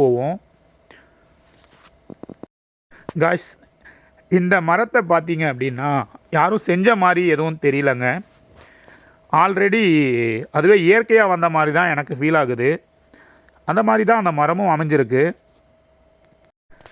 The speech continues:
ஃபஸ்ட்டு, I think இது என்னோட கெஸ் தாங்க. உங்ககிட்ட நான் ஷேர் பண்ணிக்கணும்னு ஆசைப்பட்றேனே தவிர வேறு எதுவும் இல்லைங்க. ஃபஸ்ட்டு இந்த அம்மன் சிலை வந்து இருந்திருக்கும் நான் நினைக்கிறேன். இந்த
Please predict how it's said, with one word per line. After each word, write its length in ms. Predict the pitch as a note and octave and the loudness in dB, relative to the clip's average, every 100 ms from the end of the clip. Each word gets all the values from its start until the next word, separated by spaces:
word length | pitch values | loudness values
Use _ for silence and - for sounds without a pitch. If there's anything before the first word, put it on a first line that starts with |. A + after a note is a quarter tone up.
| - _ _ _ _ _ _ | -20 _ _ _ _ _ _
ஃபஸ்ட்டு, 340 | - F3+ - C4+ F#3 | -4 -4 -2 -2 0
I 40 | F3 - | -2 -4
think 160 | A#3 C#4 - | -6 -6 -4
இது 120 | D3+ D3+ | -2 0
என்னோட 260 | E3 A3 G#3+ G3+ D#3 | 0 0 0 0 -2
கெஸ் 180 | E3 G3+ E3+ | -4 0 0
தாங்க. 200 | C#3 D3+ A3 - _ _ - _ - | 0 -2 -2 -6 _ _ -20 _ -2
உங்ககிட்ட 380 | E3 E3+ G3+ G3 | 0 4 2 2
நான் 120 | - | -2
ஷேர் 220 | D#3+ F#3 | -4 -2
பண்ணிக்கணும்னு 380 | F3 D3+ D3+ D3 | -4 -4 -2 -2
ஆசைப்பட்றேனே 500 | B2+ C#3+ B2 B2+ C3 B2+ | -2 -4 -2 -2 -4 -2
தவிர 260 | C3 C#3+ F3 | 0 2 2
வேறு 160 | D3 C3+ | 2 0
எதுவும் 160 | C3+ B2+ | 0 -2
இல்லைங்க. 260 | B2 A#2 D3 G3+ - _ _ _ _ _ _ - - _ | -2 -2 -4 -4 -10 _ _ _ _ _ _ -20 -20 _
ஃபஸ்ட்டு 360 | - F#3 - B3 | -2 -2 -2 -2
இந்த 100 | F#3+ D#3 | 0 0
அம்மன் 320 | D3 F#3+ A3 G3+ | -2 -2 -2 2
சிலை 180 | E3+ D3+ | 2 2
வந்து 180 | D3 F3 E3 D3 C3 A#2 A#2 C#3+ | 0 2 2 2 0 -4 -6 -6
இருந்திருக்கும் 540 | E3 F3 E3 G3+ F#3 | 0 0 0 0 0
நான் 140 | C#3+ C#3+ | 0 -2
நினைக்கிறேன். 440 | C#3+ C#3+ D3 D#3 - _ _ _ - _ _ - | -4 -4 -2 -2 -4 _ _ _ -20 _ _ -4
இந்த 100 | E3 | 0